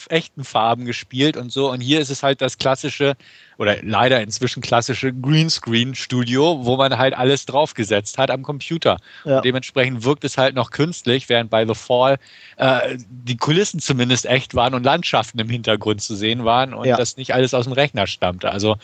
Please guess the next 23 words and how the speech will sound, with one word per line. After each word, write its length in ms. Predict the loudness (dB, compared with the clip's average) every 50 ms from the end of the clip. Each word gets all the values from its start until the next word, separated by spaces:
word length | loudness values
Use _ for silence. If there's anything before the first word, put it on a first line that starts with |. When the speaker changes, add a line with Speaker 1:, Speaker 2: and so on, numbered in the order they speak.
| -8 -2
Speaker 2:
Das 140 | -2 0 0
stimmt. 140 | 0 0 0
Speaker 1:
deswegen, 280 | 0 0 0 0 -2 -8 _ _ _ _ _ _ -2
ja. 220 | 0 0 0 0 -2 _ _ _ -20 -20 -20 _ _ _
Also 240 | -2 0 0 2 0
finde 200 | 0 0 0 0 0
ich 60 | 0
einfach 280 | 0 2 0 0 -2
schade 480 | -2 -2 0 0 2 2 0 -2 -4 -6
und 360 | -8 -12 -12 -12 -10 -8 -6
das 100 | -2 -2
Speaker 2:
<clears throat> 140 | -2 -2 -2
Speaker 1:
ist, 300 | -4 -8 -10 -12 -16 -14
ja, 320 | -12 -8 -8 -6 -6 -8 -10 -14 _ _ _ _ _ _ _ _ -20 -16 _
ja, 260 | -4 -2 -2 -2 -2 -4 _ _ _
wie 120 | -2 0
gesagt, 400 | 0 0 2 2 2 2 2 2
ey, 160 | 0 0 0 0 0
einfach 240 | -2 -2 2 2 2
enttäuschend, 560 | 2 0 -2 0 0 0 0 0 -4 -4 -4
das 180 | -4 -4 -6
Ding. 180 | -6 -8 -8 -8 -10 -14 -16 -16 -16 -18 -20 _ _ _ _ _ _ _ _ _ -20 -20 -20 _ _ _ _ _ _ _ _ _ _ _ _ _ _
Ja. 160 | -20 -20 -20